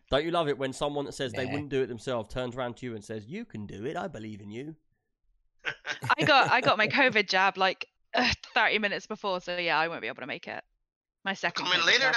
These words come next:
Speaker 4: then. No worries.
Speaker 2: We want you to come on with a reaction, like, "I'm running, I'm running fever." I'm
Speaker 1: I could start us off a,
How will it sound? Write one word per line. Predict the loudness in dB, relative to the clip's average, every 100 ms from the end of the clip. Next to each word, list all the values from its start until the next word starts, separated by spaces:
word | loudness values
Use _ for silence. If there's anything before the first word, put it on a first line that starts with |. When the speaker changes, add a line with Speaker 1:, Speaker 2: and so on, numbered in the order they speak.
| 0
Speaker 4:
then. | -4 -10
No | -8 -8
worries. | -10 -14 -16 _ _ _ _
Speaker 2:
We | -4
want | 0 0
you | 0
to | -2
come | 0
on | 2 2
with | 2
a | 0
reaction, | 2 2 2 -2 -6
like, | -6 -4 -2
"I'm | -2
running, | -2 -6 -8 -12 -8
I'm | -4
running | -4
fever." | -4 -2 -2 -4 -6
I'm | -6 -8 -4
Speaker 1:
I | -4
could | -4 -4
start | 0 0
us | 0 -2
off |
a, | -2